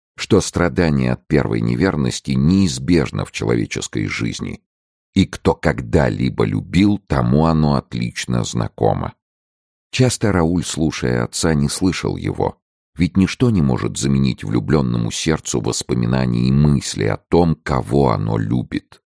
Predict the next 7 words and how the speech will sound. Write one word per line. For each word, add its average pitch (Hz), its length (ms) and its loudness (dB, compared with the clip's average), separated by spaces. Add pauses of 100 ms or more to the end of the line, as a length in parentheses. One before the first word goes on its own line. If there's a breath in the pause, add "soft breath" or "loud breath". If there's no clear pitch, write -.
(280)
И 90 120 0
когда 78 360 0
это 69 240 0
случалось, 90 600 0
Рауль 71 320 4
отвечал 62 560 -4
отцу: - 500 -4